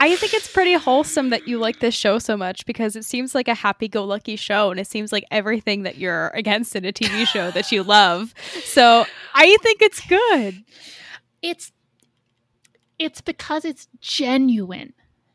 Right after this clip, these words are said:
Speaker 2: Like, it all feels genuinely nice and genuinely sweet and doesn't feel contrived in a way that a show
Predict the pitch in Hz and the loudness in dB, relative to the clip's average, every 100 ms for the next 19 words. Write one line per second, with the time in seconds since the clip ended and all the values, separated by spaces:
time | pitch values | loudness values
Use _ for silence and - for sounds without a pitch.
0 | _ _ _ _ _ _ - 220 - 240 | _ _ _ _ _ _ -8 -6 -4 -2
1 | 226 247 254 - 247 233 220 - - _ | 0 -2 -4 -6 -4 -2 -4 -8 -18 _
2 | - - 202 226 214 208 202 196 196 190 | -10 -8 -4 0 0 0 -4 -8 -10 -12
3 | 196 214 226 - - 208 - - 202 190 | -12 -12 -14 -18 -14 -14 -12 -10 -6 -6
4 | 202 185 190 208 190 247 - - - - | -6 -8 -12 -12 -14 -16 -16 -16 -16 -20
5 | - _ _ _ _ _ _ _ _ - | -20 _ _ _ _ _ _ _ _ -6
6 | 214 - 220 214 220 - 226 208 196 - | -6 -4 -4 -2 -4 -4 -4 -2 -4 -6
7 | 214 202 - 226 185 180 180 - 185 185 | -6 -6 -4 -4 -2 -4 -6 -6 -6 -4
8 | 180 175 175 180 - 185 175 | -4 -4 -4 -6 -6 -6 -6